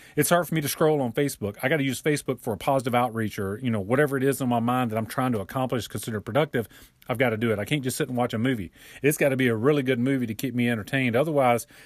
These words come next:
I feel like I'm wasting my time. So I tell you that to tell you this.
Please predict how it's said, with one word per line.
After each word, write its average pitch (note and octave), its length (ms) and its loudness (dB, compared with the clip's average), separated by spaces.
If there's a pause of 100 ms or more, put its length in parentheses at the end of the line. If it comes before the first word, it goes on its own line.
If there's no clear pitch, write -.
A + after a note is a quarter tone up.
(140)
I C3 60 2
feel D3 100 2
like B2 140 0
I'm A#2 100 0
wasting A#2+ 300 0
my G#2 80 -4
time. G#2 340 -4
So D#3+ 380 4 (720)
I C#3+ 80 4
tell F#3+ 200 2
you F#3 140 2
that D3+ 220 2
to C#3 80 -6
tell D#3 180 2
you B2 100 2
this. C#3 420 -2